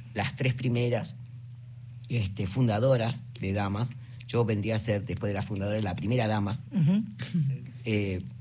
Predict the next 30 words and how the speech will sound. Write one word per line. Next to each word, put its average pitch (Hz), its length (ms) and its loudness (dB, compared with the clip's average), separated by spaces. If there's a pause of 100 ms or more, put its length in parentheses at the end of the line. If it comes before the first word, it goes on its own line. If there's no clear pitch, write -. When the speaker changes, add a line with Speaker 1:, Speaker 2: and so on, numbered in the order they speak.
(140)
Speaker 1:
porque - 240 -2
fui 110 220 2
elegida. 117 580 2 (1300)
Y 117 960 4 (720)
nace 160 500 8
de 143 200 6
este, 156 300 6
de 131 120 4
este 160 180 4
amor, 151 280 4
de 165 260 0
este 143 240 0
flechazo 147 500 0
que 151 120 2
nosotros 165 320 2
hoy 185 120 2
miramos 151 380 2 (300)
fotos, 123 560 2 (200)
Speaker 2:
Ujú. 190 340 6 (240)
Speaker 1:
¿no? - 200 -4 (540)
Y 127 100 2
aparecen 156 420 2
las 135 140 2
fotos 131 440 -4 (560)
y - 80 -8
siempre - 260 -4
estamos - 340 -8 (120)
las 113 260 -2
tres 160 200 0
juntas - 380 -2